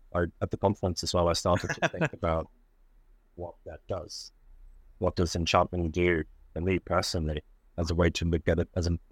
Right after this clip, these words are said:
Speaker 1: or use it as a methodologically to, to understand an economic history, either a notion or a community as a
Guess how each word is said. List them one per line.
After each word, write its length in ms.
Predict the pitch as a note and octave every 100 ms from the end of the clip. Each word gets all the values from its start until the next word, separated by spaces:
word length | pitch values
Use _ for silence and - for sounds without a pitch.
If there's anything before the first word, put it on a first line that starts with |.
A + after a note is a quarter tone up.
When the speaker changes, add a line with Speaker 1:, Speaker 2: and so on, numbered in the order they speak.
| -
Speaker 1:
or 120 | F2
use 160 | E2+ F#2
it 60 | F2
as 120 | E2+
a 20 |
methodologically 720 | E2 - D#2+ E2 E2 - E2
to, 340 | - D#2 C#2+ C#2+ - -
to 160 | - D#2+
understand 420 | D2+ - E2 E2
an 80 | E2
economic 340 | F2 D#2+ D#2 -
history, 300 | - F#2+ E2+
either 220 | D#2+ E2+ -
a 40 |
notion 460 | F2 D#2+ D#2+ - E2+
or 180 | D#2 D#2
a 40 |
community 680 | - E2+ F2 E2+ - E2 - _ - - _ _ - -
as 100 | D#2
a 60 | D#2+